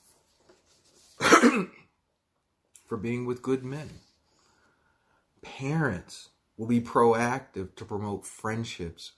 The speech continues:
for their children and with otherwise children. You see, when we sharpen a knife, we're shaving off little pieces of the blade to make it better.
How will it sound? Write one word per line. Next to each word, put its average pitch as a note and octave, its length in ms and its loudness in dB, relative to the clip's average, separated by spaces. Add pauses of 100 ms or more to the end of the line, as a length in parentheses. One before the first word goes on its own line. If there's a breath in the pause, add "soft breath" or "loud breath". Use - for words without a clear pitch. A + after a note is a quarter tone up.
(120)
for G2 120 -4
their F#2 180 -2
children E2 840 -4
and F2+ 100 -8
with F#2 220 -6
otherwise F2+ 880 -4 (400)
children. - 480 -8 (2500)
You C3+ 80 -4
see, F3 180 0
when D#3+ 320 0
we D3 400 -2 (300)
sharpen F3 680 -2
a A#2 60 -4
knife, A2 560 -6 (540)
we're A#2 140 0
shaving C#3+ 720 -2
off G2 460 -4 (640)
little C3+ 380 0
pieces A#2 600 -8
of G2 80 -12
the G2 80 -8
blade F#2 460 -6
to - 100 -12
make F2 240 -6
it - 240 -16
better. - 320 -14